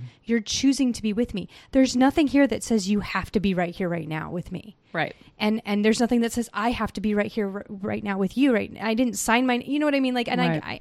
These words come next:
Speaker 1: I, not that I, it just, it's that idea of, like, I am here and I am with you and I feel like I can celebrate that. Now,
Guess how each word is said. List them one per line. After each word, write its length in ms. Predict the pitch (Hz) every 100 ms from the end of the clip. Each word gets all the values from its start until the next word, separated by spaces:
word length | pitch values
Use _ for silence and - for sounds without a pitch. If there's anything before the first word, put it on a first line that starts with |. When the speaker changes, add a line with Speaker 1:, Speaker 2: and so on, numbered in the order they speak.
| -
Speaker 1:
I, 40 | 226
not 260 | 247 240
that 120 | 240
I, 300 | 220 - - -
it 160 | - 285
just, 220 | 311 -
it's 200 | 262 -
that 260 | 269 247 -
idea 500 | 220 247 208 277 277 -
of, 180 | 208 214
like, 240 | 196 185 _ _ _ _ _ _ _ -
I 500 | 233 247 277 285 269 _ _ _ _ _ -
am 140 | 220
here 600 | 202 - 233 175 170 - -
and 180 | 196 208
I 60 |
am 160 | 220 220
with 260 | 208 -
you 360 | 226 196 175 190 _
and 180 | 202 202
I 220 | 208 208
feel 300 | 208 226 214
like 380 | 202 185 180 - -
I 140 | 196 196
can 240 | - 196
celebrate 760 | - - 185 196 180 175 - -
that. 420 | 175 160 - - _
Now, 440 | 214 233 214 175